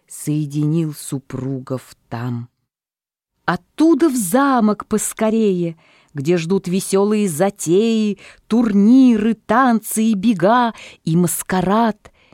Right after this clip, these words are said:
Мелькают сотни лиц, смеются и шумят,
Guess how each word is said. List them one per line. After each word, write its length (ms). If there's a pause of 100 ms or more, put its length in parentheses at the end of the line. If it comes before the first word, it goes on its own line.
(180)
Мелькают 640
сотни 460
лиц, 400
смеются 840
и 120
шумят, 800